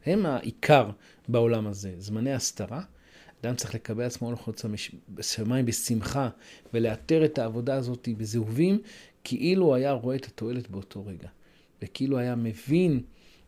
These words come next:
ממש כמה העניין של החיבור והקשר עם השם הוא כל כך נפלא וכל כך טוב. אני מאחל לכולנו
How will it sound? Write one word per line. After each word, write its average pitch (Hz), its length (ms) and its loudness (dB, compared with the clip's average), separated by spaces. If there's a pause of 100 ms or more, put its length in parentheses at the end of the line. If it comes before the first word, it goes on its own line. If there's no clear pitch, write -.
(100)
ממש 123 520 2 (140)
כמה 139 360 -2 (280)
העניין 120 320 -2
של 110 160 -8
החיבור 120 480 -6
והקשר 107 420 -8
עם 98 140 -8
השם 120 340 -10 (500)
הוא - 100 -16
כל 101 200 -8
כך 120 260 -8
נפלא 104 340 -8 (380)
וכל 101 280 -14
כך - 220 -14
טוב. 101 240 -14 (680)
אני 107 80 -4
מאחל 113 280 -2
לכולנו 120 600 -2